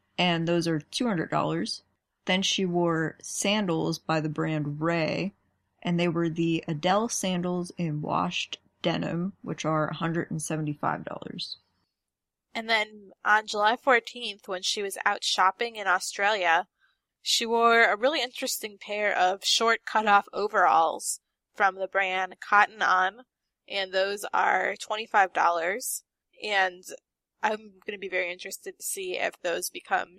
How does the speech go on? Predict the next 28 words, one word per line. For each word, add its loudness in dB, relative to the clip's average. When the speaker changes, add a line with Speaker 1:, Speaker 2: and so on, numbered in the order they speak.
Speaker 2:
trendy -4
now, -4
like -6
how -2
she -6
sort -6
of -12
made -12
crop -2
tops -2
popular. -4
Speaker 1:
Well, 4
she 2
also 0
wore 2
overalls 2
when 0
she -4
was 0
in 0
New -2
York -2
last 0
summer -2
with -4
Ed 2
and 0
Calvin. 0